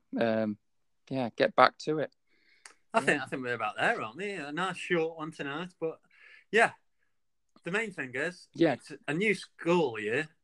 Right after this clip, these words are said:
Speaker 2: Get yourself back to it. Enjoy it. Join a group if you need to. Involve the family if you need to. And if you need any more advice, just come and see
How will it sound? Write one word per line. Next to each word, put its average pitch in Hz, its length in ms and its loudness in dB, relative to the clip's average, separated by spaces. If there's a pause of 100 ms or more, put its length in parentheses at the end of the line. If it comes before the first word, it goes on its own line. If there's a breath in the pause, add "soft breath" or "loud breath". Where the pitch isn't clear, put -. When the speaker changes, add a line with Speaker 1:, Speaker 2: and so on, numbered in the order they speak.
(400)
Speaker 2:
Get 214 180 2
yourself 185 380 -4
back 147 180 -6 (100)
to 113 220 -2
it. 120 100 -6 (200)
Enjoy 135 400 2
it. 156 240 -4 (460)
Join 190 200 6
a 160 40 -2
group 156 260 -2
if 127 140 -8
you 131 60 -6
need 127 300 -6
to. 131 280 0
Involve 127 460 -6
the 123 60 -14
family 117 480 -2
if 110 140 -12
you 120 60 -6
need 113 220 -8
to. 113 220 -4 (720 soft breath)
And - 100 4
if - 140 2
you 294 100 8
need 339 140 4
any 101 160 2
more 92 220 -10
advice, 90 440 -12
just - 240 -8
come 113 160 -4
and 110 200 -6
see 113 440 -4